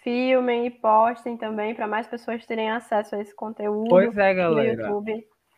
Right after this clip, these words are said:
Speaker 2: Inclusive, tipo, eles têm também um, umas batalhas online. Então, se vocês quiserem tá indo, vão lá curtir no Facebook, pelo amor de
Speaker 1: Vão
Speaker 2: Deus.
Speaker 1: mesmo. Vamos contemplar nossas deusas e deusos do Islã.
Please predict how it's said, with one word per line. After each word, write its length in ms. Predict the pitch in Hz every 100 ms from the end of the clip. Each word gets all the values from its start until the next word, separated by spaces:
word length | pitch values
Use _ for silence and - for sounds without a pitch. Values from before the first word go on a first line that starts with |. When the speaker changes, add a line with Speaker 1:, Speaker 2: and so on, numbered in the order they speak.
| _
Speaker 2:
Inclusive, 540 | 156 190 202 185 185 165
tipo, 200 | 180 185
eles 240 | 180 180
têm 160 | 180 170
também 300 | 170 160 156
um, 320 | 156 151 147 147
umas 240 | 143 143
batalhas 440 | 147 147 143 143
online. 600 | 147 160 185 156 147 139 131
Então, 200 | 127 131
se 80 | 147
vocês 280 | 165 180
quiserem 360 | - 151 147 147
tá 220 | 139 139 -
indo, 420 | 139 165 190 139
vão 220 | 123 139 170
lá 120 | 180
curtir 240 | 196 -
no 120 | 185
Facebook, 600 | 185 190 220 359 339 214 185
pelo 160 | 185
amor 220 | 185 180 175
de 60 |
Speaker 1:
Vão 120 | 202 208
Speaker 2:
Deus. 120 | 269
Speaker 1:
mesmo. 480 | 262 214 220 214 220 _
Vamos 280 | 208 226 226
contemplar 560 | 262 262 285 294 226
nossas 340 | 240 254 262 262
deusas 340 | 226 226 240
e 80 | 269
deusos 440 | 254 214 220 240
do 100 | 226
Islã. 400 | 247 254 208 226